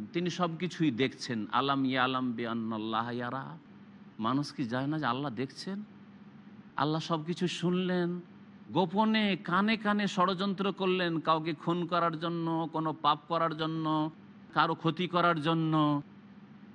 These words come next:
ভাবলেন কেউ জানতে পারল না। আল্লাহ কি দেখলেন না, শুনলেন না, জানলেন না? তিনি আলিম, তিনি খাবির, তিনি লতিফ, তিনি সূক্ষ্ম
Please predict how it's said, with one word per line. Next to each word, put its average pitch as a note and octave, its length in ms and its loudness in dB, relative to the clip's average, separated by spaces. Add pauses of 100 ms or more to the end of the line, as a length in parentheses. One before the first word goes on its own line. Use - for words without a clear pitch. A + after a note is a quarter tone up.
(100)
ভাবলেন G#3 380 4 (140)
কেউ B3+ 160 2 (120)
জানতে G#3+ 360 4
পারল F3+ 200 4 (200)
না। A2 100 2 (440)
আল্লাহ F3 240 4
কি F#3+ 60 2 (120)
দেখলেন G3 380 2
না, G3+ 60 6 (100)
শুনলেন G#3 400 2
না, G#3 60 2 (100)
জানলেন A3+ 400 2
না? C4 80 4 (640)
তিনি F#3+ 200 2 (100)
আলিম, G#3 240 2 (120)
তিনি G#3 140 0 (140)
খাবির, G#3 360 2 (680)
তিনি G#3 260 4
লতিফ, B3 360 4 (100)
তিনি G3+ 220 2
সূক্ষ্ম A#3 240 2